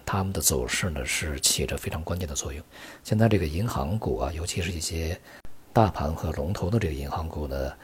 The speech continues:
它的调整已经持续了几个交易日啊，并且呢，调整的幅度还是比较大的。而这个地产呢，已经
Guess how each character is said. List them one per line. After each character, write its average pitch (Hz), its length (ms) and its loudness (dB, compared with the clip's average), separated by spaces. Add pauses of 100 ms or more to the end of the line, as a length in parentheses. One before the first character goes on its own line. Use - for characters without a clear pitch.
(280)
它 101 120 2
的 107 80 2
调 90 240 0
整 95 180 0
已 76 160 -4
经 78 280 -4
持 85 380 0
续 95 300 4
了 73 200 2
几 71 200 0
个 - 100 -6
交 85 220 2
易 90 60 0
日 104 200 0 (100)
啊， 69 200 -2
并 92 140 0
且 - 120 0
呢， 73 180 -4
调 - 180 -2
整 90 100 -2
的 - 80 -4
幅 - 160 -4
度 101 60 0
还 - 120 0
是 78 60 0
比 - 80 -4
较 - 160 -2
大 65 280 0
的。 - 80 -14 (360)
而 90 160 2
这 92 220 4
个 71 420 0
地 - 180 4
产 - 220 0
呢， 65 80 -6
已 65 100 -6
经 76 440 -6